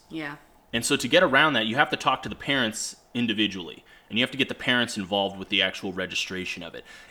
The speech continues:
Speaker 2: If the parents want their kids back on campus, make them register for it.
Speaker 1: Mm-hmm.
Speaker 2: And then once that registration happens, they have two weeks of clean whatever that they're able to, like, go asymptomatic the whole time.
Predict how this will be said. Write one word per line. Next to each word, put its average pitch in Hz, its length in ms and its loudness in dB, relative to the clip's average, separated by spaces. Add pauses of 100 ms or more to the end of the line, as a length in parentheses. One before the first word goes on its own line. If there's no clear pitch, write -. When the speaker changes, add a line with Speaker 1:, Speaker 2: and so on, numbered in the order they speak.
Speaker 2:
If 180 260 4
the 170 120 0
parents 147 500 2
want 120 300 2
their 131 80 -2
kids 123 400 2
back 113 340 2
on 101 120 2
campus, 117 460 0
make 107 240 0
them 101 160 -2
register 92 380 -2
for 64 240 -14
it. 62 80 -20 (300)
Speaker 1:
Mm-hmm. 170 300 -6 (500)
Speaker 2:
And 107 120 2
then 104 120 2
once 120 220 2
that 156 120 4
registration 139 640 2
happens, 117 480 2
they 107 120 4
have 107 200 2
two 156 220 2
weeks 139 340 2
of 107 220 -2
clean 127 480 2
whatever 117 560 6 (320)
that 98 260 0
they're 107 160 0
able 107 220 2
to, - 120 -8
like, 101 460 0
go 107 200 0
asymptomatic 101 760 0
the 92 100 -10
whole 82 180 -12
time. - 200 -16